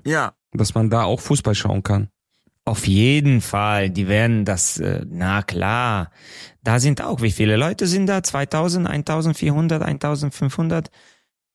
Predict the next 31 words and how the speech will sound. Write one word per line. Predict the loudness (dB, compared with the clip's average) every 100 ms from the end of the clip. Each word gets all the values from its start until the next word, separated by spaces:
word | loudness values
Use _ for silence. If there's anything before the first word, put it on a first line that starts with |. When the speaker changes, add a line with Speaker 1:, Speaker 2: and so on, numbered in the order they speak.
| _ _ -4
Speaker 2:
Mehr. | 2 4 6 6 4 4 4
Speaker 1:
Mehr? | 4 4 4
Speaker 2:
Ich |
glaube, | 4 4
es | 2 0 -4
ist | -2
Richtung, | -2 -2 -4 -4 -20 -20 -6
Richtung | -2 0 2 0 -2 -8 _ _ -10
vier, | -6 0 0
fünftausend | 2 0 2 2 2 2
Menschen. | 2 2 0 0
Speaker 1:
Oha. | 2 2 0 0 0 0 0 0 0 0 -2 -6 -10 _
Speaker 2:
Ja, | 0
Speaker 1:
Nice. | 2 4
Speaker 2:
ja, | 4 2
das | 0 -2
ist | -2 0
ein | 2
Riesenschiff. | 2 2 0 0 -2
Speaker 1:
Das |
wird | -4 -6
schon | -6 -6 -2
cool. | -2 -4 _
Speaker 2:
Ja, | -2 0 2 2
Mann, | 2 0
das | 0 0
wird | -2
geil. | 2 2 4 2 2 0
Das | 0 0
wird | 0
geil. | 2 2 2 0